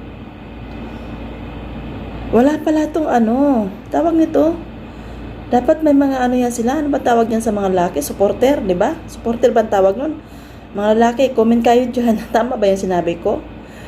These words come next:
Yung bang pampasi-,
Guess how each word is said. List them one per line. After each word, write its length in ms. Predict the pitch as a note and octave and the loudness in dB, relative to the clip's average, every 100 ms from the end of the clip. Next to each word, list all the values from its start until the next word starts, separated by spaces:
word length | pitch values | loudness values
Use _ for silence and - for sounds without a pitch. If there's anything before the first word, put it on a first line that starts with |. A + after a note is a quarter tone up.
| - - | -16 -2
Yung 200 | C#4 C#4+ | 2 4
bang 520 | D#4 D#4 D4+ C#4 A#3+ F3+ - - - - - - - - - - - - - | 4 2 0 -2 -2 -6 -12 -20 -20 -20 -20 -20 -20 -18 -16 -16 -16 -10 -2
pampasi-, 800 | A3+ A#3 A#3 A#3 A3 G#3 G3+ | 0 0 -2 0 0 -2 -4